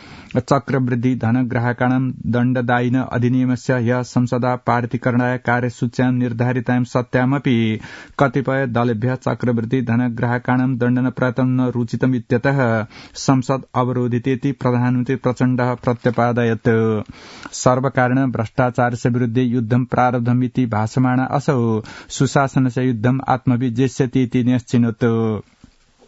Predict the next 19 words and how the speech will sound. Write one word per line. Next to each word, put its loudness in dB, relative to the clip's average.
ह्य 4
एव 0
कीर्तिपुरे 0
अखिल -2
क्रान्तिकारी 0
स्वतन्त्र -2
विद्यार्थी -2
समिति 0
परिषद 0
राष्ट्रिय 0
मेलनं 2
सम्बोधयन् 0
प्रधानमन्त्री 0
पुष्पकमल -2
दाहाल 0
प्रचण्डः 0
भ्रष्टाचार 0
विरोधिनि 0
युद्धे 0